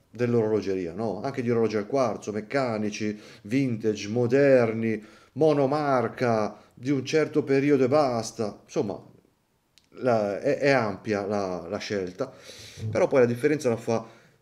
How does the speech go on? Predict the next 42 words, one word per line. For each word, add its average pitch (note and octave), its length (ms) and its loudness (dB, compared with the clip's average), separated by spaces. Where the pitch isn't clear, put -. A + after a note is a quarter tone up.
come F3+ 280 8
approcciate B2+ 640 0
a G#2+ 140 -2
quel, A#2 240 -2
a G#2 340 2
quella, G2 680 -2
a B2 120 -8
quel C#3+ 180 4
tipo G3 320 6
di, C#3+ 160 2
di B2+ 80 0
scelta D#3 320 2
che C3+ 100 -2
avete B2+ 220 0
fatto, A#2 400 -2
no? A#2+ 220 -2
Se A2 100 -14
siete C#3 200 -4
veramente C#3 340 0
appassionati C3+ 520 -4
di A2+ 80 -2
andare A#2 240 0
a - 20 -4
studiare, B2 380 0
a A2 60 0
capire, A#2 540 -2
a E3 80 -6
cercare D3+ 340 0
di C3+ 240 0
fare D#3 200 2
un C#3+ 60 0
acquisto C3+ 380 -2
consapevole, C3 720 2
almeno C3+ 300 2
quello, B2+ 280 0
il A#2 120 -2
minimo, B2 420 -2
un G#2 140 -4
acquisto C3+ 400 -4
consapevole, A#2+ 800 -2
informarsi B2+ 600 -6
prima, A2+ 380 -4